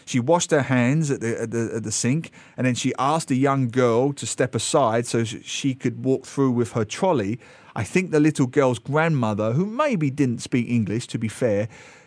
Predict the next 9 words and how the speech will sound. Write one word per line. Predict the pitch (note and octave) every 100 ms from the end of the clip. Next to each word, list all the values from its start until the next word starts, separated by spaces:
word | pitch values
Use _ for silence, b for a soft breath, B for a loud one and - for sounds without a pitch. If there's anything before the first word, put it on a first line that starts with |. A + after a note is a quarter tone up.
| B
didn't | - G3+
understand | F3+ F#3 E3 - F3+ E3 C3+ B2+
what | D3+ D3
was | C#3
going | D#3 C#3 C3
on | D#3 C#3+
in | A#2+
the |
communication. | G#2+ C3+ C3 A2 D3+ D3+ C#3+ G2+